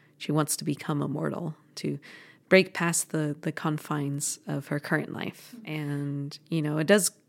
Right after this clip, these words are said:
you know, draw on, like, personal experiences, you know, and, um, there's also gay, gay stuff. Lots of gay stuff happens. <laughs>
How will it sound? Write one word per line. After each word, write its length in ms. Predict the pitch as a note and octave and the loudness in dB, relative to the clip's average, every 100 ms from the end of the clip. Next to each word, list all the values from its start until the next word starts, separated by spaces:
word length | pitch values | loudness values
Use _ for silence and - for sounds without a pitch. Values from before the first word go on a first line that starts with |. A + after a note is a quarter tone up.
| _ - | _ 0
you 100 | F#3 | 0
know, 100 | D#3 | 2
draw 360 | - E3 D3+ D3+ | 6 6 8 4
on, 100 | D3 | 2
like, 180 | D3 - - | 0 -4 -2
personal 400 | - D3 - D3+ | 0 0 0 -2
experiences, 1040 | D3+ - D#3+ D#3 E3 - D#3+ D3 D3 - - - - - - _ _ | -2 -4 -2 0 0 -2 -2 0 -2 -2 -6 -20 -20 -20 -20 _ _
you 120 | E3 | -2
know, 240 | D3+ D3 D3+ - | 0 -2 -4 -6
and, 380 | D#3+ D3+ D3 C#3+ | -2 -2 -2 -4
um, 400 | F3 D3 C#3+ D3 _ _ _ - - - | -4 -4 -6 -10 _ _ _ -16 -14 2
there's 160 | F#3+ | 6
also 200 | G#3+ G#3 | 8 8
gay, 460 | F3+ F#3 F3+ F#3+ F#3+ - | 6 8 8 6 4 2
gay 180 | E3+ E3 | 4 4
stuff. 480 | - E3+ E3+ - - - _ _ | 6 4 4 -8 -20 -20 _ _
Lots 200 | - E3 | 0 2
of 40 | D#3 | 4
gay 100 | D#3+ | 4
stuff 240 | - D#3+ | 4 2
happens. 480 | - D#3 D#3+ E3 | 2 0 2 2
<laughs> 40 | - | 4